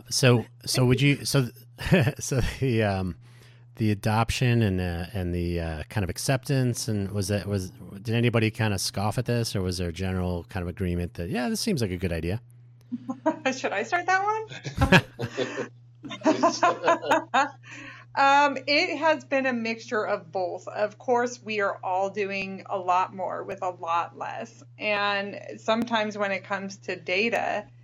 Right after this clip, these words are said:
Speaker 2: A lot of people think that it's just another task that they're gonna have to do. Um, but I really do try to make it very limited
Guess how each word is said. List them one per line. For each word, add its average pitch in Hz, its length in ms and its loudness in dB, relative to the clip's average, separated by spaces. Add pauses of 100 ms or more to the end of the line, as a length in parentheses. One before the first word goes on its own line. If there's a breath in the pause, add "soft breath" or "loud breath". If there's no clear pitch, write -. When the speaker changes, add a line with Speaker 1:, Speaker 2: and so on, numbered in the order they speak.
(460 soft breath)
Speaker 2:
A 214 100 -2
lot 190 240 2
of 196 100 -6
people 196 240 -6
think 185 260 -12
that 180 140 -2
it's 180 220 -8
just 180 240 -12
another 180 400 -2
task 185 400 -6
that 190 160 -8
they're 185 180 0
gonna 190 180 -2
have 196 320 -2
to 208 80 -2
do. 185 480 -2 (580 soft breath)
Um, 196 640 -4 (340)
but 240 160 8
I 240 120 6
really 240 480 6
do 233 220 0
try 202 440 2
to 202 220 -8
make 190 320 -6
it 185 260 -2
very 202 440 -2
limited 185 600 -6